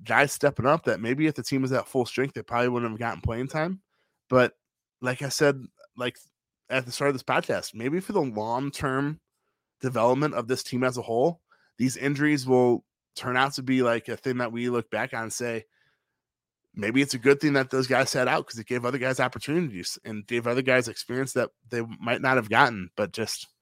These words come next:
and another thing that I've been thinking about a lot lately,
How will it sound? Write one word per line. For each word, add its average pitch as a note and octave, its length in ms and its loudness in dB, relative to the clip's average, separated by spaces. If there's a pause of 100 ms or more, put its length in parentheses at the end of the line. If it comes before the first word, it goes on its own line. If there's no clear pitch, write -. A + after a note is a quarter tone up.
(1200)
and E3+ 360 10
another C3+ 340 8
thing A2+ 300 -2
that B2 100 0
I've C#3 120 6
been C3+ 140 -2
thinking B2+ 300 -2
about G#2+ 180 2
a A2 40 0
lot G2 220 0
lately, G2+ 300 -6